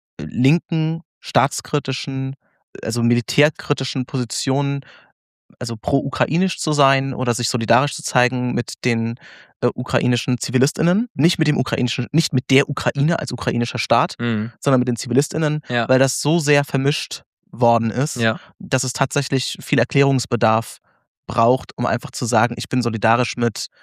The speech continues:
Speaker 1: der Ukraine."
Speaker 2: Ja.
Speaker 1: Also wenn du sagst, "Ich bin so, ich bin Palästina solidarisch", dann checken Leute sofort, was damit gemeint ist, weil
Speaker 2: Ja.
Speaker 1: Palästina sowieso jetzt gar in diesem Sinne ja nicht der vollumfängliche Staat ist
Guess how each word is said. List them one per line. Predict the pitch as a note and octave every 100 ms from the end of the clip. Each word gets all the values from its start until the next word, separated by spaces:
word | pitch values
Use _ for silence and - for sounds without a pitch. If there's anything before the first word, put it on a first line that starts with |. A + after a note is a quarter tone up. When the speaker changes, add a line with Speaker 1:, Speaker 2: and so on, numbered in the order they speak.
| _ _
Speaker 1:
der | -
Ukraine." | A2 - G2 A2 G2+ A2+
Speaker 2:
Ja. | A#2+ A#2
Speaker 1:
Also | B2
wenn | C3
du |
sagst, | B2+ B2
"Ich | -
bin | -
so, | B2 - G2
ich | -
bin | -
Palästina | B2+ A#2+ - F3+
solidarisch", | C3+ A#2 G#2 A#2 D3 - - _
dann | B2+
checken | - - C#3
Leute | B2+ C3+
sofort, | B2 - C3 -
was | B2+
damit | B2 A#2+
gemeint | A2+ A2 D#3+
ist, | D#3+ -
weil | A#2+
Speaker 2:
Ja. | B2
Speaker 1:
Palästina | A#2+ A#2 C#3+ C3
sowieso | A#2 A#2 A#2+ C3+ - - -
jetzt | B2 -
gar | A#2 -
in | B2 A#2+
diesem | B2 C3+
Sinne | C3 B2+
ja | A#2+
nicht | B2 -
der | A#2+
vollumfängliche | - B2 A#2+ B2 A#2+ A#2
Staat | - A2+ C#3
ist | A2 B2 -